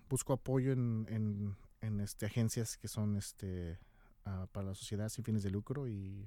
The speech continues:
voy al L G B T Center, de ahí me refieren a, a, a Bienestar y básicamente ahí comienza mi, mi travesía, ¿no? En,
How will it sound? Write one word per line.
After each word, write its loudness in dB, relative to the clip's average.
voy 0
al 0
L 0
G 0
B 0
T -2
Center, -4
de -2
ahí 4
me 4
refieren 0
a, -2
a, -4
a -6
Bienestar -2
y -2
básicamente 0
ahí 0
comienza 2
mi, 2
mi 0
travesía, 4
¿no? 2
En, 0